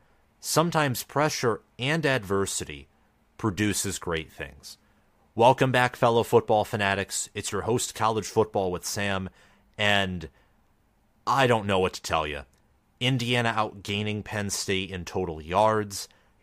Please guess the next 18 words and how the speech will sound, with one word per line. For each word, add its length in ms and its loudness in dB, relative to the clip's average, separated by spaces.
Indiana 500 0
looking 380 0
like 180 -2
the 80 -4
more 320 0
competent 640 -2
passing 500 -2
attack. 540 -6
I 140 2
know 320 2
that 260 0
there 160 8
were 180 4
several 460 2
calls, 640 0
whether 340 -2
it 80 -4
was 280 -6